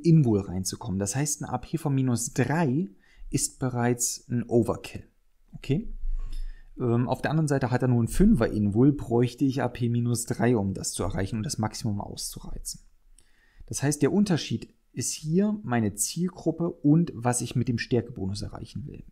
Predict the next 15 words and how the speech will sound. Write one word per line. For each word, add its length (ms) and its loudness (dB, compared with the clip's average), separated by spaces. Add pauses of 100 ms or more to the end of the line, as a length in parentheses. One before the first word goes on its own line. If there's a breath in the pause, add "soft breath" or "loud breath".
(760 soft breath)
Vier 440 2
wird 140 6
mindestens 520 6
zu 140 -2
fünf 300 0
oder 220 0
zu 180 -2
sechs. 460 -4 (600 soft breath)
Kämpfe 340 6
ich 160 2
gegen 200 0
ein 120 0
Toughness 440 4
fünf 500 0
Ziel, 580 -4